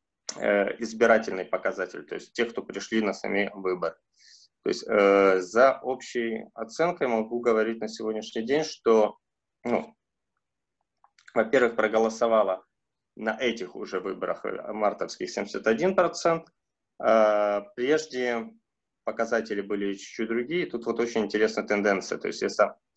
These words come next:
э, семьдесят один, даже семьдесят один и пять в марте, осенью мы имели шестьдесят девять и четыре,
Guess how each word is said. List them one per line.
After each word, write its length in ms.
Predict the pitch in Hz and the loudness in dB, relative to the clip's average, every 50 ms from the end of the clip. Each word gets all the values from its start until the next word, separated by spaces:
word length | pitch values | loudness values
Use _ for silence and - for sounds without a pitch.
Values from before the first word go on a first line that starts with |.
| - - - | -20 -8 -2
э, 320 | 117 104 98 98 95 95 95 | 2 4 4 4 4 2 0
семьдесят 360 | - - 104 101 - 98 - | -2 -6 -8 -8 -6 -4 -2
один, 200 | 110 104 104 92 | -2 -2 -2 -2
даже 160 | 90 90 87 | -4 -4 -6
семьдесят 320 | 90 - - - - - - | -6 -6 -8 -8 -6 -4 -4
один 240 | 95 92 98 95 98 | -2 -2 -2 -2 -2
и 60 | 98 | -2
пять 340 | 98 - 101 87 85 - _ _ - - - - _ | 0 2 2 2 2 0 _ _ -20 -20 -20 -14 _
в 40 | - | 0
марте, 500 | 120 131 156 170 185 185 - - 269 - _ _ _ _ _ _ _ _ _ _ | 4 4 6 4 4 2 -4 -6 -8 -8 _ _ _ _ _ _ _ _ _ _
осенью 500 | - - 123 120 117 117 107 101 98 98 | -4 -2 0 0 0 -2 -4 -4 -2 -2
мы 200 | 98 101 98 101 | -2 -2 -2 -2
имели 300 | 101 101 104 98 92 92 | -2 -4 -4 -4 -4 -6
шестьдесят 420 | 92 - 101 95 - - 98 92 95 | -6 -6 -8 -6 -4 -4 -6 -4 -2
девять 340 | 101 98 92 90 90 - | -2 -2 -2 -2 -4 -6
и 60 | 98 98 | -8 -6
четыре, 680 | - - 135 131 - 170 180 185 180 180 180 185 175 | -4 -4 -4 -2 2 4 4 4 4 2 -2 -4 -6